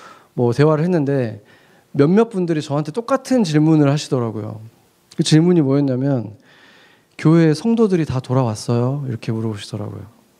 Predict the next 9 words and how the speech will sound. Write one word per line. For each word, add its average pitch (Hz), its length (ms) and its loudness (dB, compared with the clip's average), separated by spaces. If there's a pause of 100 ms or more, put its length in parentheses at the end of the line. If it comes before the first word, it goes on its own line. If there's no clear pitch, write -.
(3750)
물어보는 180 540 2
그 151 120 -4
표정도 202 460 -2
그렇고 135 800 -4
저도 143 720 0 (1080)
표정이 185 360 2
조금 127 640 -4
이렇게 113 340 -6
슬퍼지더라고요. 120 960 -2